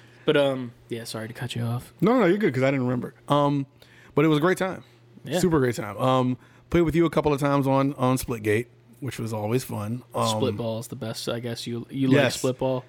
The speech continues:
Speaker 2: Split ball
Speaker 1: Yeah.
Speaker 2: twenty-four seven. <laughs> Let's just do that
Speaker 1: <laughs>
Speaker 2: mode over and over
Speaker 1: Dude,
Speaker 2: and over and over again.
Speaker 1: I gotta
Speaker 2: <laughs>
Speaker 1: tell you, I hated that game mode at the start, like, straight up, 'cause I remember it was just me and the guys from Haptic playing it at first,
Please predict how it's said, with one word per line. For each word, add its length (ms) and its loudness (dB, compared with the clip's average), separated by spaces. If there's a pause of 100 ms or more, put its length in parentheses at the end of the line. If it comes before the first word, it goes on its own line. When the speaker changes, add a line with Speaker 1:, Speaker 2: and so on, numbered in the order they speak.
Speaker 2:
Split 380 0
ball 500 4 (460)
Speaker 1:
Yeah. 160 -12
Speaker 2:
twenty-four 560 0
seven. 440 -2
<laughs> 0 -
Let's 160 2
just 160 0
do 140 2
that 320 2
Speaker 1:
<laughs> 0 -
Speaker 2:
mode 440 -4 (340)
over 300 4
and 100 4
over 160 2
Speaker 1:
Dude, 100 6
Speaker 2:
and 80 8
over 120 4
and 80 2
over 240 2
again. 380 0
Speaker 1:
I 80 2
gotta 200 4
Speaker 2:
<laughs> 80 -4
Speaker 1:
tell 100 4
you, 140 2
I 160 -2
hated 480 -2
that 180 0
game 240 -4
mode 160 0
at 140 0
the 120 0
start, 400 -2
like, 200 -4
straight 320 2
up, 280 0
'cause 200 -2 (120)
I 120 0
remember 580 2 (380)
it 60 -4
was 140 -6
just 280 -2
me 480 -8
and 180 -10
the 60 -14
guys 240 -8
from 100 -10
Haptic 380 -8
playing 240 -4
it 80 -2
at 120 -4
first, 300 0